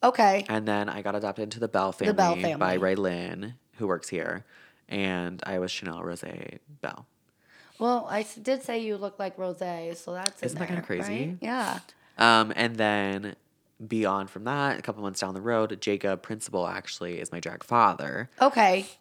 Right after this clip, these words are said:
Speaker 2: And we spent all the, like, almost every weekend together.
Speaker 1: That's cute.
Speaker 2: Yeah,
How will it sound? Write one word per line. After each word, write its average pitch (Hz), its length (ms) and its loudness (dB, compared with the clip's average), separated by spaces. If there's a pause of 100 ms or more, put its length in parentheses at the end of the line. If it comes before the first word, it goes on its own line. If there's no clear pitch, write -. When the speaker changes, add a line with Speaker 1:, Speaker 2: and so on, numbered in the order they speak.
(120)
Speaker 2:
And 117 240 2 (140)
we 131 200 2
spent 131 320 4
all 107 640 8
the, 90 240 0 (240)
like, 104 180 -2
almost 104 180 -2
every 98 160 0
weekend 95 280 -2
together. 90 680 -2 (260)
Speaker 1:
That's 180 260 0
cute. 151 340 -2
Speaker 2:
Yeah, 92 180 2